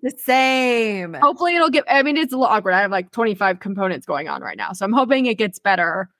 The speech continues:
Speaker 2: It will get better, guys. But I'm excited for when you visit 'cause then we can do a
Speaker 1: Yes.
Speaker 2: couple in person, so.
Speaker 1: So we will have to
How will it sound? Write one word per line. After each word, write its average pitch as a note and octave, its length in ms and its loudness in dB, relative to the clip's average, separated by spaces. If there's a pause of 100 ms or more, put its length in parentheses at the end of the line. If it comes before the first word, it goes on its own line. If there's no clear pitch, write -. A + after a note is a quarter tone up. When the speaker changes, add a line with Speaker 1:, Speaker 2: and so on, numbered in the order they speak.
(360)
Speaker 2:
It B3+ 80 4
will G#3 160 -2
get F#3+ 120 -4
better, - 180 -8
guys. F3+ 340 -10 (120)
But A3 80 2
I'm G#3+ 80 2
excited A#3+ 640 0 (100)
for G3 800 2 (300)
when A3 180 2
you G3 140 -4
visit F#3+ 500 0
'cause G3 140 -6
then G3+ 140 0
we G3+ 100 0
can G3+ 120 0
do F#3+ 60 2
a F3 160 2
Speaker 1:
Yes. F3+ 100 -4
Speaker 2:
couple G3 460 0
in G3 160 0
person, F#3 600 -4
so. F#2+ 420 -6 (500)
Speaker 1:
So G#3 200 -2
we G#3 160 0
will A3+ 220 -4
have G3 300 2
to F#3 640 -2